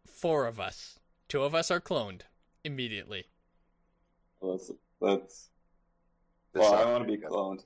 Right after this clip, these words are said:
Speaker 2: I wanna be cloned, so I'm one.
Speaker 1: Okay, who's the next one?
Speaker 2: Um, these are tough options.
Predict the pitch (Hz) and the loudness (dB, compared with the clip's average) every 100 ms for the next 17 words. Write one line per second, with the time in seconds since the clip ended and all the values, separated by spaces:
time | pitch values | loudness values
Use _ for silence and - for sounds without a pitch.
0 | _ 117 117 110 98 - 82 90 - - | _ 2 2 2 -2 -4 -8 -10 -10 -8
1 | 90 98 107 95 92 92 - _ 165 143 | -6 -2 -2 -2 -4 -6 -16 _ -6 0
2 | 143 196 185 165 165 151 123 - 113 98 | 0 0 -4 -6 -6 -6 -6 -6 -10 -10
3 | - - _ _ _ _ _ _ _ _ | -16 -20 _ _ _ _ _ _ _ _
4 | _ _ _ _ _ _ _ _ _ 104 | _ _ _ _ _ _ _ _ _ 6
5 | 110 113 117 117 110 117 120 - _ _ | 8 10 10 10 8 2 -8 -14 _ _
6 | _ _ _ _ _ _ _ _ _ _ | _ _ _ _ _ _ _ _ _ _
7 | _ _ _ _ _ _ 101 104 107 113 | _ _ _ _ _ _ -6 -2 2 4
8 | 104 101 98 - 101 95 | 6 6 6 2 -8 -8